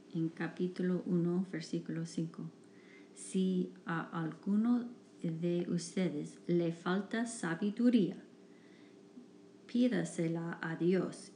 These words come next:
y Él se la dará, pues Dios da a todos generosamente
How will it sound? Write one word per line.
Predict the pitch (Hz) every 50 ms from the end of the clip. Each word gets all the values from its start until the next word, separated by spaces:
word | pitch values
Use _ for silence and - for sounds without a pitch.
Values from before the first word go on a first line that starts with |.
| - - -
y | 175 165 - - - -
Él | 180 180 190 202 220 233 226 - - -
se | - - - 170 175 170
la | 165 156 160 165 175 180 - - - - -
dará, | - 175 165 160 151 151 - - - - - - - - - - - - - - -
pues | - 185 160 160 - - - - - -
Dios | 180 165 180 180 180 196 214 233 233 - - -
da | 180 175 175 185 180 -
a | 165 156 - - -
todos | - 202 208 220 240 247 247 247 - - - -
generosamente | 170 160 180 175 175 175 165 165 180 208 220 - - 240 220 208 202 196 185 180 - 151 160 165